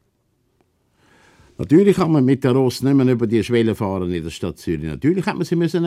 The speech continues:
weggeben. Aber man hätte sie vielleicht nicht gerade sollen an einen Block verschenken. Sondern dann hätte man irgendwie halt noch einmal, aber das hätte Jahre gebraucht, hätte man müssen einen Posten finden, wo es fahren können und so weiter.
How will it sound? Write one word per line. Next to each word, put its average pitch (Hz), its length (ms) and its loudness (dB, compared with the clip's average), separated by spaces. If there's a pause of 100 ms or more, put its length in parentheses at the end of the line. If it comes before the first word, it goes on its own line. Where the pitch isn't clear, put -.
weggeben. 170 600 -6 (1500)
Aber 101 120 -4
man 110 100 2
hätte 110 120 -2
sie 104 80 -2
vielleicht 101 280 -4
nicht 127 160 -2
gerade 107 200 -6
sollen 104 300 -2
an 95 80 -4
einen 90 80 -6
Block 123 300 -6
verschenken. 127 640 -8 (2250)
Sondern 101 220 -4
dann 107 140 -2
hätte 104 260 -2
man 104 100 -2
irgendwie 165 560 2
halt 151 200 -4
noch 139 100 -4
einmal, 156 380 -2
aber 80 180 -10
das 78 140 -8
hätte 85 220 -6
Jahre 98 260 -2
gebraucht, 185 640 -4 (500)
hätte 110 260 -2
man 104 160 0
müssen 92 240 -2
einen 80 120 -6
Posten 147 340 -4
finden, 151 420 0 (480)
wo 98 80 -6
es - 80 -8
fahren 95 240 -2
können 110 500 0
und 113 140 -2
so 107 160 -2
weiter. 76 320 -6